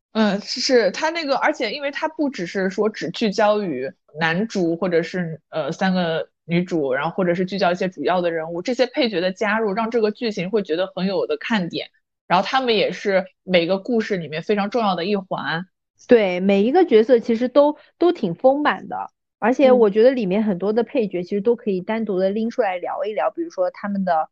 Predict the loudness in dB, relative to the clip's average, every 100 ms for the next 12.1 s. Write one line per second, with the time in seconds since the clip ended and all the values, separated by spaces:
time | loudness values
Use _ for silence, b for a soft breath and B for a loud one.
0 | _ _ -2 0 2 2 0 0 0 0
1 | -4 -4 -2 0 -2 -4 -2 -4 -4 -4
2 | -4 -2 -2 0 -2 -2 -2 -2 -2 -2
3 | -2 -2 -4 -4 -4 -4 -4 -6 -6 -4
4 | -4 -6 -6 -4 -4 -6 -10 -4 -4 -4
5 | -10 -14 _ _ _ 0 0 0 2 2
6 | 2 0 0 0 0 -4 -6 -2 0 0
7 | -2 -2 -4 -6 -2 -2 -2 -6 -6 -4
8 | -6 -4 -4 -4 _ _ -2 0 0 -2
9 | 0 0 0 -4 -6 -4 -2 0 0 -4
10 | -4 -2 -2 -6 -4 -4 -2 -2 -4 -8
11 | -4 0 0 -2 -2 -4 -6 0 0 0
12 | -6